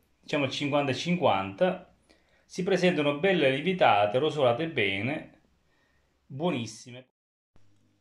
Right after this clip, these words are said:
Adesso passo all'assaggio delle nostre brioche col tuppo. È anche doveroso gustare anche un po' di questo limoncello fresco nel suo bicchiere caratteristico.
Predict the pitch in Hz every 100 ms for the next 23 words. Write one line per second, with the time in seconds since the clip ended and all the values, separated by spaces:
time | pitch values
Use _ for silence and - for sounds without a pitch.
0 | _ _ _ _ _ _ _ - 147 220
1 | 254 - 175 202 214 214 165 151 139 -
2 | 214 180 151 127 143 127 110 98 120 131
3 | 151 202 190 - 170 151 135 135 143 190
4 | 170 - 127 131 143 - - - - -
5 | 220 220 - - - _ _ _ _ _
6 | 135 160 156 151 147 160 196 202 196 -
7 | 170 147 143 - 156 180 143 156 156 131
8 | 139 143 127 147 147 127 135 131 131 127
9 | 147 165 135 120 113 - 151 147 - -
10 | - 180 180 135 123 - 139 120 123 -
11 | - 98 90 104 120 120 101 95 87 85
12 | - 92 98 104 -